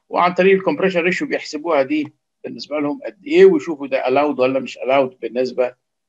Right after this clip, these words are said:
للجاس تيربن، آه، النوع بتاعه. طبعًا هذا يعني الكنترول كون هو في الجاس تيربنز هنا، بس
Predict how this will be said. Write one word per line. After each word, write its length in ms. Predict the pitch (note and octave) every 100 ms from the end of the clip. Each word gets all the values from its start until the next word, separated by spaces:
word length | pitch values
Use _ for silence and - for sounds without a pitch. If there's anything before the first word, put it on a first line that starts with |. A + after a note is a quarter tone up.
| _
للجاس 920 | - A#2+ B2+ B2+ G#2+ G2 A2+ B2 A#2 - _
تيربن، 480 | A#2 A2+ A#2 A2+ G2+ _ _ _ _
آه، 200 | - A#2+ -
النوع 320 | G2 G#2+ G#2
بتاعه. 300 | - F#2+ _ _ _ _ _ _ _ _ _ _ _ _ _ _ _ _ _ _ _ _ _ _ _ _ _ _ _ - _ _ _ _ _ _
طبعًا 240 | G#3 A3+ G#3
هذا 560 | B3 C4 B3 A#3+ G3+ -
يعني 560 | - E3 D#3 D#3+ E3 - _ _
الكنترول 600 | D#3 D3 E3 C#3+ G#3 B3
كون 240 | - C4+ B3
هو 360 | A3+ C#4 G#3+
في 80 | -
الجاس 340 | E3 - A3+ -
تيربنز 460 | C4+ C4 G3+ F#3
هنا، 420 | G3 C4+ F3 - _ _ _ _ _ _ _ _ _
بس 380 | - B3 - -